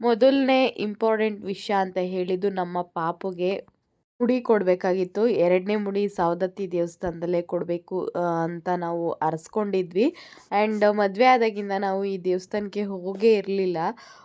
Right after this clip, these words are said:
ಆ, ಹೋಗೋಕ್ಕಾಗಿರ್ಲಿಲ್ಲ. So ಅದಕ್ಕೆ ನನ್-, ನಾನು ನನ್ನ ಹೊಸ ಹೆಜ್ಜೆನ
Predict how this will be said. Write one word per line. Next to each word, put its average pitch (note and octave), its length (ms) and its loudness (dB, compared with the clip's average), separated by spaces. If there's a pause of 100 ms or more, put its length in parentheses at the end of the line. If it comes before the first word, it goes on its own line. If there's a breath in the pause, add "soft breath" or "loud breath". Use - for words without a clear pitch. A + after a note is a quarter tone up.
(140 loud breath)
ಆ, F#3+ 340 2
ಹೋಗೋಕ್ಕಾಗಿರ್ಲಿಲ್ಲ. F#3+ 1160 0 (300)
So - 280 -6 (280)
ಅದಕ್ಕೆ G#3+ 520 0
ನನ್-, F#3 520 -6
ನಾನು G#3 600 -2
ನನ್ನ F#3+ 400 -2
ಹೊಸ F3 300 -4 (240)
ಹೆಜ್ಜೆನ F3+ 440 -6